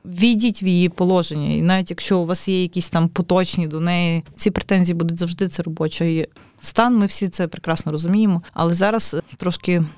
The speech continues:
більше вчителі роблять для наших дітей, ніж раніше. Тому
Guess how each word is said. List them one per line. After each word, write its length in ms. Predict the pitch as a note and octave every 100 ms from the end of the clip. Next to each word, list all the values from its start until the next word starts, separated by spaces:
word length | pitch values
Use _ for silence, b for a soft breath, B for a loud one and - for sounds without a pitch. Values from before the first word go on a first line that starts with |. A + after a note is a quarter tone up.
| B
більше 400 | E3+ F3+ F3 D#3
вчителі 420 | - D#3+ D3+ D3+
роблять 320 | D3+ D3+ D3
для 120 | D3+ D3+
наших 340 | D3 - D#3
дітей, 360 | D#3 - G3+ F3
ніж 360 | D#3 D#3 - _ _ _ -
раніше. 460 | G#3+ G#3 F#3 -
Тому 340 | - G3+ G#3+